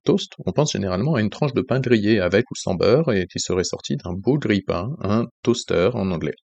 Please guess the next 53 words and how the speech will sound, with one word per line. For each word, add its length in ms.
À 40
ce 60
que 120
je 80
sache, 280
on 40
n'a 100
jamais 240
vu 100
personne 340
lever 140
une 120
tranche 280
de 80
pain 160
de 80
mie 140
grillé 380
au 40
moment 220
de 60
faire 120
un 80
discours 340
lors 140
de 120
l'inauguration 580
de 60
quoi 120
que 80
ce 80
soit. 200
Alors 220
quoi ? 220
Qu'est-ce 160
que 60
c'est 100
encore 260
que 80
ce 80
pataquès ? 540
Eh 80
bien, 500
la 100
réalité 420
n'est 120
finalement 340
pas 140
si 180
éloignée 300
de 40
cette 200
image, 340